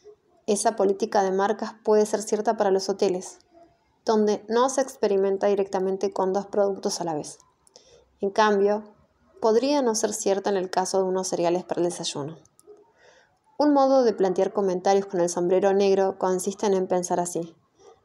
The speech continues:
"Veo el peligro de... Veo el peligro de que la competencia iguale a nues-,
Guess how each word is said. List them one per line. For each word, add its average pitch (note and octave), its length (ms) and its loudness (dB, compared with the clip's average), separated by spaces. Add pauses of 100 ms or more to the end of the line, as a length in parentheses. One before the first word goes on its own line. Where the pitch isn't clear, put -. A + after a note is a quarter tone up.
(180)
"Veo A#3 480 6
el A#3 120 2
peligro G3+ 640 4
de... E3 220 -2 (1080)
Veo A3 220 6
el A#3 120 2
peligro B3+ 520 4
de G#3+ 100 4
que G3 100 0
la F3+ 140 2
competencia F#3+ 600 2
iguale G3 280 6
a F#3+ 60 2
nues-, F#3 220 -4